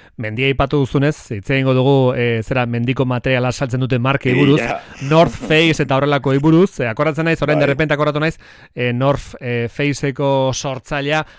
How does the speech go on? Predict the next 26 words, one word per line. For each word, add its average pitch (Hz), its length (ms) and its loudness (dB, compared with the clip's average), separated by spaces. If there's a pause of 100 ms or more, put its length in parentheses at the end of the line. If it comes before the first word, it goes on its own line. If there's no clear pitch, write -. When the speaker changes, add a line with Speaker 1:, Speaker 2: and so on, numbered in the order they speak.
(120)
Speaker 1:
abentura 151 540 -2
batean 127 320 -4
hiltzela, 131 380 -6
ez 147 120 -8
da, 170 80 -4
uste 156 180 -2
dut 139 80 -16
kaiak 156 340 -4
egiten 143 380 -4
hiltzela, 143 420 -4 (200)
eh, 117 260 -10
North 143 340 -4
Face, 139 480 -6
eh, 123 120 -6
markako 123 800 -4
sortzailea? 135 580 -8 (180)
Speaker 2:
Bai, 98 600 -8
hortxe 110 340 -12
Patagonian 107 560 -10
izan 92 320 -18
zan, 127 300 -14
oker 87 420 -14
ez 120 160 -16
banago, 117 960 -10
eh, 78 140 -14
Lago 110 300 -14